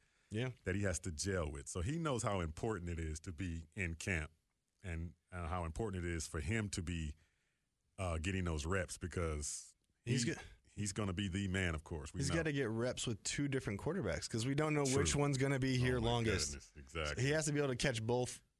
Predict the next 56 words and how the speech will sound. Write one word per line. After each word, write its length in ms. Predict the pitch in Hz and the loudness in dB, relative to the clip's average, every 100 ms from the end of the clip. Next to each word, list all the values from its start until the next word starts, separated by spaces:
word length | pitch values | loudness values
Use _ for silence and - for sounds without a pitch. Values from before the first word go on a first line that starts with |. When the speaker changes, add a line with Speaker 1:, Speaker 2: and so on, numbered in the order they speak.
| 110 | -2
Speaker 1:
Rosen 440 | 117 127 123 120 | 2 4 4 2
Speaker 2:
Yeah. 40 | 110 | 4
Speaker 1:
and 200 | 117 107 | 2 4
Bradford. 560 | - - 95 95 80 - | 4 2 2 0 0 -4
Speaker 2:
Right. 440 | 76 78 76 69 69 _ | -6 -4 -4 -6 -12 _
Exactly. 640 | 78 69 80 78 73 73 67 | -18 -10 -6 -4 -6 -10 -14
That's, 280 | 76 80 - 82 | -12 -10 -10 -6
that's 300 | 82 - - _ | -6 -6 -12 _
<laughs> 120 | 95 - - - - _ | -8 -8 -8 -10 -10 _
Speaker 1:
He 80 | 143 | 0
doesn't 260 | 165 160 135 | 2 4 6
realize 340 | 196 185 151 | 6 6 6
that 140 | 135 143 | 6 4
yet, 140 | 143 | 4
and 80 | 135 | 4
I 40 | |
don't 140 | 147 165 | 2 4
think 120 | 156 | 4
anyone's 240 | 156 127 113 | 4 4 2
telling 260 | 170 196 | 4 4
him 120 | 151 | 4
that 180 | 123 117 | 4 2
yet 120 | 113 117 | 2 2
'cause 100 | 117 | 2
they 40 | |
don't 80 | 131 | 2
wanna 100 | 113 | 2
drink, 240 | 113 135 127 107 | 2 0 -4 -2
jinx 240 | 123 147 | 0 2
anything, 400 | 165 165 175 170 | 2 0 0 2
but 200 | 120 107 | 2 0
please 300 | - 175 185 | 0 2 4
Speaker 2:
Right. 40 | 151 | 4
Speaker 1:
listen, 340 | 170 165 143 | 4 4 4
David. 420 | 117 117 110 98 - - - _ - | 4 4 4 2 0 -10 -20 _ -4
You 100 | 110 | 2
gotta 180 | 123 117 | 4 4
catch 240 | - 117 | 2 2
balls 220 | 113 107 101 | 2 2 2
from 120 | 98 | 2
both 200 | 98 98 | 2 2
of 80 | 92 | 2
them. 200 | 87 - - | 2 0 -8
Speaker 2:
From 120 | 76 | -12
both 240 | 71 76 71 | -8 -6 -4
Speaker 1:
Just 160 | 101 92 | -2 0
Speaker 2:
of 40 | |
Speaker 1:
make 100 | 107 | 0
Speaker 2:
them, 40 | 101 | 2
Speaker 1:
sure 160 | 120 | 2
you 60 | 110 | 2
Speaker 2:
exactly. 140 | 110 | 2
Speaker 1:
can 40 | 104 | 2
do 100 | 101 | 2
both. 300 | 95 76 - - - _ _ _ _ _ _ _ _ _ _ _ _ _ - | 2 0 -4 -20 -20 _ _ _ _ _ _ _ _ _ _ _ _ _ -2
Speaker 2:
Also 500 | 107 139 - 135 | 2 2 2 2